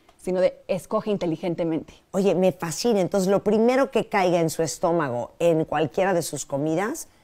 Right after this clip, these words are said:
Speaker 2: sean proteína, verduras, y ya después se comen la pasta.
Speaker 1: Y será mucho menor la porción que te comerás de la pasta,
Speaker 2: Por
Speaker 1: pero
Speaker 2: supuesto,
Speaker 1: no
Speaker 2: y menos
Speaker 1: estás
Speaker 2: ansiosa.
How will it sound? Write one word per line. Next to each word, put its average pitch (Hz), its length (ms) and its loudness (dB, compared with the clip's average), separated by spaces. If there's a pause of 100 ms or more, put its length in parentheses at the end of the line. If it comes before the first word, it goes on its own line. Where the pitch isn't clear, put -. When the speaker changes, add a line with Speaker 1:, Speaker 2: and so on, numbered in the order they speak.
(120)
Speaker 2:
sean 156 480 -4
proteína, 214 540 2 (600)
verduras, 214 680 2 (580)
y 185 140 -2
ya 220 140 4
después 190 540 0 (360)
se - 200 -4
comen 160 240 2
la 156 140 -6
pasta. - 300 -14 (120)
Speaker 1:
Y 202 80 -2
será 247 220 4
mucho 294 260 8
menor 277 300 4
la 269 80 4
porción 269 300 0
que 262 100 -2
te 226 80 -6
comerás 240 260 0
de 262 60 0
la 262 80 -2
pasta, 320 260 0
Speaker 2:
Por 180 100 2
Speaker 1:
pero 214 180 4
Speaker 2:
supuesto, 247 380 8
Speaker 1:
no 214 60 4
Speaker 2:
y 208 60 8
menos 247 200 8
Speaker 1:
estás 269 160 4
Speaker 2:
ansiosa. 214 580 0